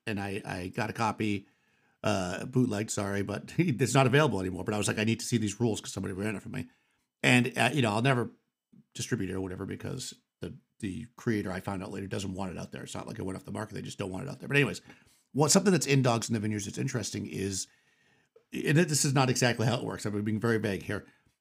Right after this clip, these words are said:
but both sides roll a bunch of dice, and it's a contest. So what you do is you bid off each other. So you go and you go,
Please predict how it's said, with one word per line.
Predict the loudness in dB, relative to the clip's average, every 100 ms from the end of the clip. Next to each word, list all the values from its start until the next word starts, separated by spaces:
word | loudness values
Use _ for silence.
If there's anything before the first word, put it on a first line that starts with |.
| _ 2
but | 4
both | 4 4
sides | 4 4 4
roll | 2 2
a |
bunch | 0 -2
of | -6
dice, | -8 -10 -14 _ _ _ 2
and | 4
it's | 4
a | 2
contest. | 4 4 2 -6 -10 -14 _ -4
So | 2
what | 2 2
you | 2
do | 2 4
is | 2
you |
bid | 2 4 4
off | 0 -6
each | -12
other. | -12 -10
So | -6 -2
you | 0 4 4
go | 4 -2 -4
and | -4
you | -4
go, | -2 -2 -4 -6